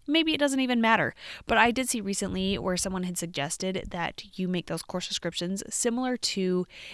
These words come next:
a, uh, job application or a job posting where you're specifically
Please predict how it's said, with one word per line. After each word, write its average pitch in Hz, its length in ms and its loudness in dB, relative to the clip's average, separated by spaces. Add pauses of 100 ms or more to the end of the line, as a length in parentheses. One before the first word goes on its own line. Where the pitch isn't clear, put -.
(120)
a, 170 320 0
uh, 160 140 0 (200)
job 185 520 2 (760)
application 156 800 -2
or 151 480 2 (320)
a 190 60 4
job 180 280 6
posting 139 520 -4
where 170 100 -2
you're 196 200 -2
specifically 233 760 0